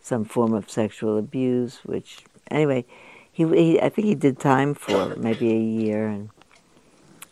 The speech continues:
after that, uh, somebody said, "You ought to come to Rwanda and see what's going on here."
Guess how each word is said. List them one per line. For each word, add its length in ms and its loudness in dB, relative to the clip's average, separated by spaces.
after 380 6
that, 340 2
uh, 200 4
somebody 400 2
said, 280 0
"You 100 4
ought 40 4
to 80 0
come 240 -2
to 100 -4
Rwanda 540 2
and 140 -2
see 120 -8
what's 200 -4
going 300 -2
on 200 -4
here." 220 -4